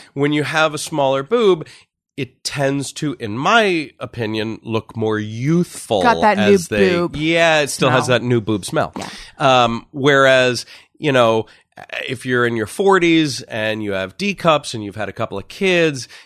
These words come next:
Speaker 1: you know, it's just a matter of time before I am literally scooping your tit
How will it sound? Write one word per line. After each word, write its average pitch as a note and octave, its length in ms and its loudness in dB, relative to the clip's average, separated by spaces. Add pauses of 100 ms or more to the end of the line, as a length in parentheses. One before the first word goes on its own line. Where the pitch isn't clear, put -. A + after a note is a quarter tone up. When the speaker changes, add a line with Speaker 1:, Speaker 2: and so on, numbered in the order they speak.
Speaker 1:
you D3+ 80 -4
know, B2+ 140 4
it's A#2+ 160 -4
just C#3+ 220 -8
a - 20 -4
matter C#3+ 220 2
of C#3 80 -4
time D#3 400 2
before A#2+ 400 0
I A2+ 160 -2
am A2+ 160 -2
literally A#2 500 0
scooping B2+ 720 0
your A#2+ 160 4
tit A#2 340 -2